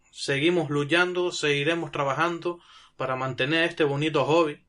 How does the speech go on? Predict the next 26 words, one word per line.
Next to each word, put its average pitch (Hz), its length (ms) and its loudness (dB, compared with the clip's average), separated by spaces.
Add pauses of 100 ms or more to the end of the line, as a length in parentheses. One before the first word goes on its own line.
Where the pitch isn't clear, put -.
(540)
dentro 147 320 -2
del 147 100 4
automovilismo, 139 720 -2
que 143 100 -2
es 135 80 -4
muy 147 220 0
bonito, 165 600 0 (680)
¿eh? 156 340 -2
Y 135 300 -2
se 139 160 0
puede 170 320 4
disfrutar 160 480 2
en 170 160 0
familia, 135 580 -4 (280)
sobre 123 340 -4
todo 190 240 0
disfrutar 165 420 -2
en 175 100 -4
familia. 127 580 -8 (800)
Eh, 117 1200 -4 (560)
y 131 160 -10
qué 147 80 0
decirles, 156 720 0
eh, 117 840 -4
espero, 147 760 0
nos, 123 180 -6